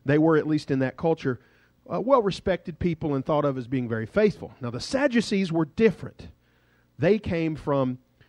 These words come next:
wealthy, powerful, aristocratic backgrounds. They weren't spread all over. Most of them were concentrated in Jerusalem. And even though there were far fewer Sadducees, they had the seats of power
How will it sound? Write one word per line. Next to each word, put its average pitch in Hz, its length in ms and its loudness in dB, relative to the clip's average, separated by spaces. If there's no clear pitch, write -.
wealthy, 170 440 4
powerful, 156 680 0
aristocratic 147 960 -2
backgrounds. 113 760 -8
They 147 120 2
weren't 208 200 2
spread 190 440 0
all 160 180 4
over. 135 220 0
Most 143 260 -2
of 156 80 -2
them 151 140 -2
were 131 100 -2
concentrated 147 640 -4
in 123 140 0
Jerusalem. 120 640 0
And 147 120 2
even 208 240 4
though 196 120 6
there 170 120 6
were 139 100 2
far 165 260 4
fewer 202 540 2
Sadducees, 135 1040 -2
they 170 280 0
had 151 520 -2
the 127 140 -6
seats - 380 -2
of 123 200 -10
power 156 540 0